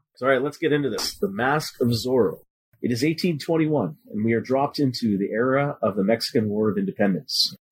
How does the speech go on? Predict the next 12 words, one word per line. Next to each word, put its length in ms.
Zorro, 680
whose 220
real 180
name 240
is 200
Diego 500
de 160
la 120
Vega, 460
is 140
a 40
protector 600